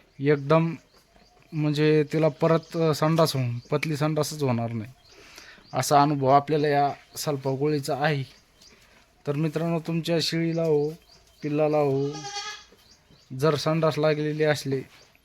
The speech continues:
गुळकंडी लागलेली असली तर तुम्ही शंभर टक्के सल्फा गोळी देऊन बघा. शंभर टक्के तुमच्या शेळीला, पिल्लाला फरक पडल्याशिवाय राहणार नाही. अशा पद्धतीनं नियोजन करून तुम्ही पण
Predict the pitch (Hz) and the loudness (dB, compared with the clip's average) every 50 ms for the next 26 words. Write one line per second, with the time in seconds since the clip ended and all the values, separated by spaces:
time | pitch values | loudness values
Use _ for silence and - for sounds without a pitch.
0 | - 156 147 147 147 143 151 151 151 143 147 143 147 147 147 143 143 143 151 147 | -14 -6 -4 -2 -2 0 0 0 0 0 0 2 2 0 0 -2 0 0 0 0
1 | 143 - - 139 135 143 147 139 - 151 151 147 135 - 151 147 151 143 135 131 | 0 -2 -4 -10 -6 -6 -6 -6 -6 -6 -4 -4 -4 -4 -4 -4 -4 -4 -4 -4
2 | - 139 135 - 139 131 - 143 139 135 - 143 131 127 135 143 143 139 131 139 | -4 -8 -6 -6 -6 -6 -4 -4 -4 -4 -4 -4 -2 0 2 2 2 0 0 -2
3 | 143 147 151 143 139 135 131 135 143 - - - _ _ _ - - - _ _ | -2 -2 -2 -2 -2 -2 -2 -4 -8 -8 -14 -20 _ _ _ -20 -20 -20 _ _
4 | - - - 147 143 143 135 131 127 135 143 139 - - 160 156 147 151 147 143 | -14 -8 -4 -2 -2 0 0 -2 -2 -4 -6 -6 -6 -4 -4 -4 -2 -2 -4 -4
5 | 143 139 143 139 131 - 139 139 139 139 139 143 135 131 - 131 135 135 131 131 | -2 -2 -2 -2 -2 -2 -2 -2 -2 0 -2 -2 -4 -6 -6 -6 -6 -4 -4 -4
6 | 127 123 - - 123 117 113 - - 127 117 123 120 - - 131 123 123 120 113 | -6 -8 -8 -8 -8 -8 -8 -8 -8 -6 -4 -4 -4 -4 -4 -4 -4 -4 -2 -4
7 | 107 104 101 101 95 - - - - - - - - - - _ _ _ - _ | -4 -6 -8 -10 -14 -16 -20 -20 -20 -20 -20 -20 -20 -20 -20 _ _ _ -20 _
8 | - - _ _ - - - - - _ - - - - 135 143 147 156 156 139 | -20 -20 _ _ -20 -20 -20 -20 -20 _ -20 -20 -8 -2 0 0 0 0 -2 -2
9 | 151 151 143 147 143 143 156 156 151 151 160 160 156 156 143 143 156 156 147 139 | -4 -6 -4 -4 -6 -4 -4 -4 -4 -4 -4 -2 -2 -2 -4 -4 -4 -6 -6 -4
10 | 151 151 147 147 139 135 135 - 147 151 147 143 139 147 151 151 151 156 | -2 -2 -2 -2 -4 -6 -6 -6 -6 -4 -4 -4 -4 -4 -4 -4 -4 -4